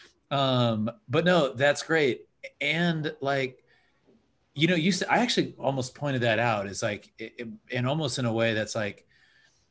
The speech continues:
you know, wish for what's already here. Um, but it's also not just, like, combining your, you know, your passion with your talent. 'Cause, like, then, like, you never work a day in your life. Like, you also, you were like, obviously, like, I, I saved up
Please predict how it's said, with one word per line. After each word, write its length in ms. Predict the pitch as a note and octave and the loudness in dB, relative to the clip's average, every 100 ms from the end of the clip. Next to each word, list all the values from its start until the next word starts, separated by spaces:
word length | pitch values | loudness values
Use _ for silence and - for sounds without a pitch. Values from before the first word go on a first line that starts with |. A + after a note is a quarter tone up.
| _ - | _ -8
you 120 | B2 | -4
know, 140 | A#2 G#2 | -4 -4
wish 260 | B2+ B2+ | -6 -6
for 80 | C#3 | -4
what's 180 | A#2+ B2+ | -2 -2
already 300 | A#2+ A2 F#2+ | -2 -2 -6
here. 680 | G#2 A#2+ A2+ A2 G#2 - - - | -4 -2 0 0 -2 -6 -12 -8
Um, 340 | A#2 G#2+ G2 | -6 -6 -6
but 100 | A#2+ | -6
it's 100 | B2 | -6
also 340 | B2 C#3 C#3 C3+ | -4 -4 -4 -4
not 260 | A#2+ A#2 | -2 -4
just, 180 | A#2 - | -6 -8
like, 140 | A2 - | -8 -6
combining 560 | B2+ A#2 A#2 B2 A#2 | -6 -4 -2 -2 -2
your, 420 | A2+ A2+ G#2 G#2+ - _ _ - | -2 -4 -4 -8 -14 _ _ -8
you 100 | A#2+ | -6
know, 140 | A2 | -4
your 180 | G2 G2+ | -6 -10
passion 520 | - A2+ A2+ - A2+ | -8 -6 -6 -6 -6
with 180 | G#2+ - | -6 -8
your 80 | G#2 | -12
talent. 560 | - A2 G#2+ B2 C3+ - | -8 -6 -4 -4 -6 -8
'Cause, 160 | G2+ | -6
like, 240 | G#2+ G#2 - | -6 -8 -6
then, 180 | A#2+ A#2 | -4 -4
like, 180 | A2 | -6
you 80 | A#2 | -6
never 200 | A2 G#2 | -6 -6
work 220 | G#2+ G#2+ | -8 -8
a 40 | A2+ | -8
day 120 | A#2 | -6
in 80 | A2+ | -6
your 120 | A2+ | -6
life. 440 | A2+ C3+ C3 A#2+ | -6 -6 -6 -6
Like, 280 | A2+ G2+ - _ _ _ - _ _ _ | -6 -6 -8 _ _ _ -20 _ _ _
you 640 | A2+ B2 B2+ B2 A2+ A#2+ - _ - | -2 2 2 2 0 -2 -8 _ -4
also, 640 | C3 D#3+ D#3+ B2 G#2+ A2 | -2 0 2 2 0 -4
you 180 | A2+ D3+ | -2 0
were 80 | D#3+ | 2
like, 260 | B2+ A#2 | 2 0
obviously, 360 | G2 C3+ B2+ A#2 | -4 -4 -4 -4
like, 220 | G#2 G2 _ | -4 -8 _
I, 140 | F#2+ G2+ - | -6 -6 -4
I 100 | A2 | -4
saved 440 | B2 E3+ C#3 F#2 | -2 0 0 0
up 380 | G2+ A#2 - _ | -4 -4 -6 _